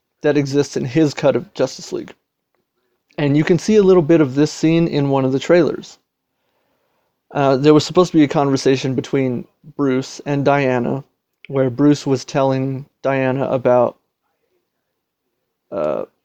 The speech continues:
about that whole thing when Barry showed up in the Batcave. He says to her, uh, "Barry Allen appeared in my Batcave yelling at me about Lois Lane and how she was the key." And then Diana says,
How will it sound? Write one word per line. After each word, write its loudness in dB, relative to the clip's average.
about 2
that 2
whole -2
thing -2
when -4
Barry 2
showed 0
up -2
in -8
the -6
Batcave. -2
He -8
says -2
to -4
her, 0
uh, 0
"Barry 2
Allen 0
appeared 0
in -6
my -2
Batcave -2
yelling 0
at -4
me -6
about 0
Lois 0
Lane -2
and -8
how -2
she -2
was -2
the -10
key." -8
And -8
then -2
Diana 0
says, -2